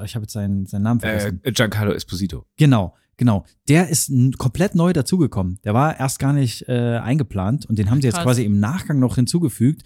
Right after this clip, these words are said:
Speaker 2: Ach, krass.
Speaker 1: wo du quasi auch schon merkst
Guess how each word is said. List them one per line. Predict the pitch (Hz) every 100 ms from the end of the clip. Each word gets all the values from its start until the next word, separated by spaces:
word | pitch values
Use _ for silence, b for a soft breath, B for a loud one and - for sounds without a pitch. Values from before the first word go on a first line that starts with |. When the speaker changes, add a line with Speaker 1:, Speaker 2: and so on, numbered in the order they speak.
| B
Speaker 2:
Ach, | 98
krass. | -
Speaker 1:
wo | 135
du | 147
quasi | 120 - 160 165 151 143 131 - - _
auch | 143
schon | - 143
merkst | 123 127 170 - -